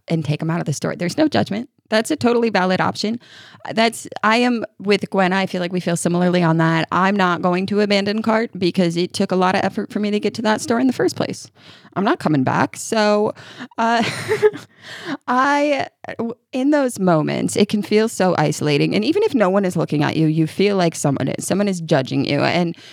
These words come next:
and we talk about this a lot, the amount of people who have something to say to you in the grocery store. So if your kid is throwing a fit, you're like, "Oh, no." <laughs> But it's, in my opinion, the way that I look at this is I would rather someone judge me for loving my kid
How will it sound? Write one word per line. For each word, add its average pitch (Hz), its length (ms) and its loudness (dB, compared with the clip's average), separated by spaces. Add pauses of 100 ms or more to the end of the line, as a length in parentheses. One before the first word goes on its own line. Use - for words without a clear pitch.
and 220 120 0
we 233 80 2
talk 294 220 0
about 233 180 4
this 196 160 2
a 180 40 4
lot, 170 380 2
the 175 120 -2
amount 180 240 2
of 170 60 -4
people 170 300 2
who 165 80 4
have 165 140 0
something 160 260 0
to 160 80 4
say 156 160 2
to 165 80 2
you 175 100 2
in 165 60 2
the 160 80 0
grocery 160 400 2
store. 160 240 -2
So 160 140 -2
if 160 100 -2
your 180 80 -4
kid - 140 -2
is - 100 -2
throwing 175 220 2
a 170 40 2
fit, 190 240 0
you're 165 120 2
like, 151 200 2
"Oh, 233 320 2
no." 220 600 2
<laughs> - 320 -10
But - 120 4 (880)
it's, 285 380 0 (340)
in 254 160 -4
my 262 200 2
opinion, 165 480 2
the 160 80 2
way 190 160 2
that 226 220 0
I 175 240 2
look 160 260 0
at - 140 -2
this - 420 0
is 180 320 4
I 208 240 2
would 247 220 -4
rather 190 380 2
someone 180 460 0
judge 151 340 0
me 165 320 0 (220)
for - 300 -2
loving 160 500 0
my 208 220 2
kid 185 480 0